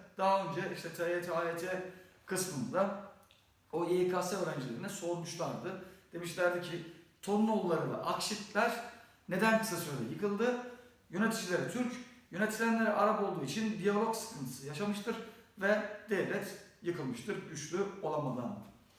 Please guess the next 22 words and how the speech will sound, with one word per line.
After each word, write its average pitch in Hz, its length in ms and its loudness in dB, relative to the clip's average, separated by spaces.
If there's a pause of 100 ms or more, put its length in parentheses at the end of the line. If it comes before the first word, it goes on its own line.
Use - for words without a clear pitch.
(400)
İkinci 269 340 0
Türk 262 140 0
İslam 220 300 0
Devleti'ne 165 280 -2
baktığımızda 240 760 2 (240)
Akşitler - 580 0 (360)
ya 214 140 2
da 240 420 2 (140)
İşşidiler 202 720 2
demektir. 143 400 -4 (380)
Akşit - 640 0
parlayan 247 600 6
güneş 226 240 4
demektir. - 680 -8 (580)
Akşit 185 800 -2 (420)
parlayan 175 640 0
güneş 165 240 -6
demektir. 226 360 -2 (200)
Bunu 196 200 0
da 214 220 2 (280)
Abbasi 196 540 4
valisi 135 600 -2